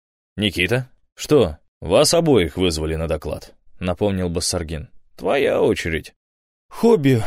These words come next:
у жертв необычное», нехотя обронил Никита. «Только у Виталия Подгорного»,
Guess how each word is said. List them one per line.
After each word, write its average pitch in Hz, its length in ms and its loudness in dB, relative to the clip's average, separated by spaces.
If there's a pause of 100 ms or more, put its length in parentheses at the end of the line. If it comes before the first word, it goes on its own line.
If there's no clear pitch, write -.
(120)
у 131 80 2
жертв 127 420 0
необычное», 110 840 -2 (240)
нехотя 110 480 -4
обронил 85 500 -6
Никита. 92 540 -10 (560)
«Только 135 300 0
у 151 100 6
Виталия 151 420 4
Подгорного», 113 720 -2